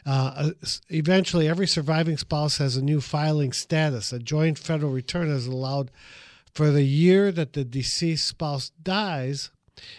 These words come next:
if the surviving spouse didn't remarry. The qualifying widower may opt for two or more years if there's a dependent child. So the, the, the tax status changes. Third is that, um,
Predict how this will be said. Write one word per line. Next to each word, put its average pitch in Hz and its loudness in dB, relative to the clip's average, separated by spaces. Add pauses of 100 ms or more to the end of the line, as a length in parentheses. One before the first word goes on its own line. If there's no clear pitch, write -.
(120)
if 196 0
the 170 -4
surviving 147 -2
spouse 135 -6
didn't 131 -6
remarry. 127 -4 (400)
The 139 -6
qualifying 151 -2
widower 147 0
may 135 0 (280)
opt 139 -8
for - -10
two 165 2
or - 0
more 147 0
years 131 -2
if 127 -8
there's 131 -4
a 127 -6
dependent 131 -4
child. 131 -2
So 160 0 (380)
the, 156 -2 (200)
the, 135 -10
the 131 -10
tax - -2
status 135 -6
changes. 120 -8 (640)
Third 233 2
is 151 0
that, 151 0 (120)
um, 139 -8